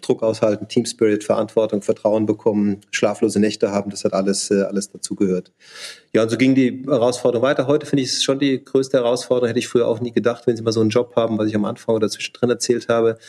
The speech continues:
Sie spüren hier so einem Unternehmen dazu in der Region einfach, äh, schon die Verantwortung auch für die Menschen. Ja, das habe ich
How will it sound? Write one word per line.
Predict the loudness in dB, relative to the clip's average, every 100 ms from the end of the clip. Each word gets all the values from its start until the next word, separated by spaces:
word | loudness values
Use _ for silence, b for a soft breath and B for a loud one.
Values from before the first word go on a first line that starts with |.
| B B B
Sie | -4 0 0
spüren | 2 2
hier | 4 2
so | 2
einem | 2
Unternehmen | 0 2 2 4 4
dazu | 2 0
in | 0
der | 2
Region | 0 2 2 4 2
einfach, | 0 -2 -2 0 0 0 -2
äh, | -2 -2
schon | -2 -2
die | -2
Verantwortung | -2 0 0 -2 0 0 2 -2 -2
auch | -4 -2
für | 0
die | 2
Menschen. | 4 4 0 0 0
Ja, | 2
das | 0 0
habe | -2
ich | -2 -8